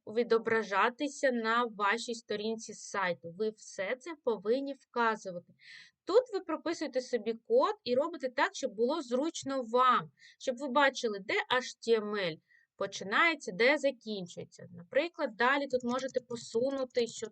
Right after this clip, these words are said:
тут в нас є тайтл, так, назва нашого сайту. Далі навпроти залишаєте head відкрито, head закрито. Body так само ось тут робите один навпроти одного.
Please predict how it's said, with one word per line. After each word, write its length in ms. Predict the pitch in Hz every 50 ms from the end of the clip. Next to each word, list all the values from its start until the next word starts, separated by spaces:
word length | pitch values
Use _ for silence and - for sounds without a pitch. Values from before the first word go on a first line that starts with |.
| _ _
тут 300 | - 233 247 254 240 -
в 20 | 214
нас 360 | 208 214 214 214 214 - -
є 220 | 202 190 208 208
тайтл, 560 | 208 _ - 196 196 196 190 180 170 - 165 160 - -
так, 300 | 185 190 214 214 214 -
назва 420 | 190 196 202 208 208 202 202 196
нашого 400 | 190 185 180 185 - - 185 175 _
сайту. 480 | - - - 180 175 160 160 135 - - _ _ _ _ _ _ _ _ _ _ _ _ _ _ _ -
Далі 360 | 220 240 285 330 320 339 330 _ _ _ _ _ -
навпроти 640 | 226 254 277 - _ - 226 247 277 302 294 - 294
залишаєте 720 | - 254 247 240 254 247 - 240 240 247 247 254 247 - 240
head 380 | 233 - - 240 247 240 220
відкрито, 500 | 208 214 - _ - 214 233 240 233 233
head 340 | 226 - - 202 196 190 180
закрито. 500 | - 185 180 - 180 185 170 170 - 175
Body 520 | 170 170 185 233 262 277 294 294 302 277
так 220 | - 254 254 254 -
само 480 | - - - 226 233 254 262 262 226 -
ось 180 | - 214 -
тут 220 | - - 254 254 240
робите 420 | - 202 208 202 226 226 - - -
один 340 | 196 202 180 190 214 214 220
навпроти 560 | 214 202 - _ - 202 208 208 - - - -
одного. 580 | - 202 196 180 180 180 175 170 - - -